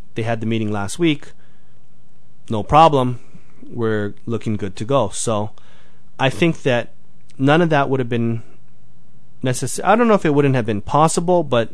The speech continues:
it would not have been so smooth if in the very beginning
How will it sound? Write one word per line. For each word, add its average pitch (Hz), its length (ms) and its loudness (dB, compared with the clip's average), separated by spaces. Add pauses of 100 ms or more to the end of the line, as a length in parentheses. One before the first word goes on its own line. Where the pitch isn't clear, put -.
it 135 160 -2
would 135 240 2
not 131 240 2
have 120 240 -2
been 113 200 0
so 107 200 -2
smooth 131 560 0 (1300)
if 127 280 0
in 120 80 2
the 117 80 0
very 120 180 2
beginning 104 500 0